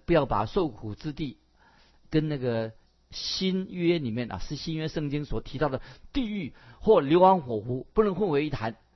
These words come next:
显然的，阴间就是，记得阴间就是死人暂时所去的地方，暂时的居所。因为主耶稣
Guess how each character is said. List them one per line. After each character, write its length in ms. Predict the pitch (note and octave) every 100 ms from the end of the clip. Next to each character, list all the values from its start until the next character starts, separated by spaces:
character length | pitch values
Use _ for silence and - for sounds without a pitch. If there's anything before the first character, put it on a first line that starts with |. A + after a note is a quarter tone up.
| _ _ _ -
显 220 | - D3+
然 180 | C#3 F#3
的， 140 | F3 -
阴 220 | G#3+ G3
间 260 | D#3+ F3+ E3
就 120 | D#3+
是， 220 | C#3+ C3+ - - _ _ -
记 200 | E3+ B2
得 140 | A#2+
阴 260 | G#3+ G#3 F3+
间 160 | F#3+
就 100 | E3+
是 140 | D#3 C3+
死 320 | - B2+ A2+
人 260 | A2 C3+ - - -
暂 360 | B3 F#3 D3
时 400 | - - B2 C3 -
所 180 | G#2+
去 200 | G2 -
的 80 | A2
地 140 | A2+ A#2+
方， 200 | A2+ -
暂 180 | - C#3
时 140 | A#2+ A#2+
的 100 | A#2
居 200 | D#3 C#3+
所。 260 | G#2+ E2 - F3+
因 100 | G#3
为 80 |
主 140 | - C3
耶 140 | D3+
稣 260 | D#3+ F3+